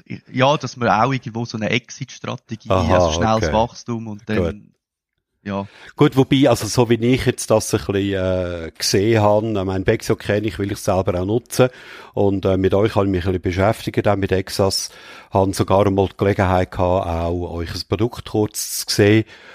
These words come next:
Speaker 2: Und das sind schon, das sind, ich glaube, wir haben eine andere Zielkundengruppe,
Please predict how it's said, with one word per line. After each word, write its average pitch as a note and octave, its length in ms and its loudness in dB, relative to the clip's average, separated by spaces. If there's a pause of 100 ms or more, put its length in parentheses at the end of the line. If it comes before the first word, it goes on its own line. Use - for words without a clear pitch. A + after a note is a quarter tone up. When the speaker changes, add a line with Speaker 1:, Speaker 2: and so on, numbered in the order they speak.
(200)
Speaker 2:
Und F#2+ 380 -2
das G#2 140 2
sind - 260 0
schon, G2+ 260 4
das - 180 -2
sind, G2 200 -12
ich - 120 -12
glaube, G#2+ 160 2
wir F#2 40 0
haben F#2 140 -2
eine F#2 140 -2
andere G2 440 0
Zielkundengruppe, G2+ 1120 0